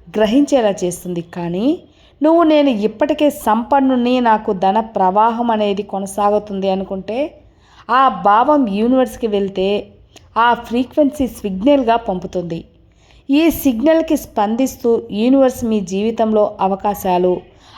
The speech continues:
ఆదాయ మార్గాలు, అనుకోని బెనిఫిట్స్ అనేది తీసుకొస్తుంది.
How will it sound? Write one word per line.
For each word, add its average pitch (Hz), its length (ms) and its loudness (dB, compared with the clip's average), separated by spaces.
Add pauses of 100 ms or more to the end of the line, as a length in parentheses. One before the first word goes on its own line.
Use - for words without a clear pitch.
ఆదాయ 269 420 4
మార్గాలు, 214 800 2
అనుకోని 262 520 2
బెనిఫిట్స్ 220 600 -2
అనేది 185 320 -2
తీసుకొస్తుంది. 180 800 -8